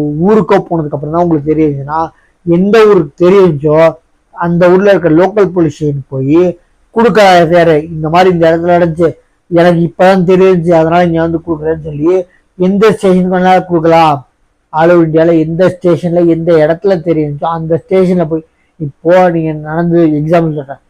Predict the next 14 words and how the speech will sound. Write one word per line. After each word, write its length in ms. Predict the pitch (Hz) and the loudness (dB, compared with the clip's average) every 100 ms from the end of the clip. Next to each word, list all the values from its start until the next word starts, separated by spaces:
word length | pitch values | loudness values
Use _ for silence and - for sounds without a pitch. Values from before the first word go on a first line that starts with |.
| _ _ _ - | _ _ _ -4
திருப்பதியில 600 | 202 208 190 170 165 185 | 0 0 2 2 4 2
உங்க 120 | 175 160 | 0 -2
பர்ஸ் 280 | 165 - 190 | -4 -2 -2
தொலைஞ்சு 280 | 175 170 | 0 0
போச்சு, 280 | 156 147 160 - | -2 -4 -6 -6
இல்ல 180 | 180 | 0
ஏதோ 240 | 185 175 175 | 2 4 2
தொலைஞ்சு 400 | - 165 170 160 | 0 -2 -2 -4
போச்சு, 260 | 147 147 - _ _ _ _ _ _ _ _ _ _ _ 165 | -6 -8 -16 _ _ _ _ _ _ _ _ _ _ _ -4
பஸ்ல 260 | 165 - 196 | -4 0 2
இறங்கிட்டீங்க, 580 | 175 170 160 156 151 - | 2 2 -2 -4 -8 -10
உங்களுக்கு 400 | 160 156 151 160 | -6 -6 -2 0
பார்க்கல. 340 | 175 175 143 - _ _ _ _ _ _ 180 165 185 _ _ _ _ _ _ _ | 2 2 0 -4 _ _ _ _ _ _ -16 -16 -16 _ _ _ _ _ _ _
Actually, 600 | - 180 156 190 202 202 | -10 -8 -6 0 2 2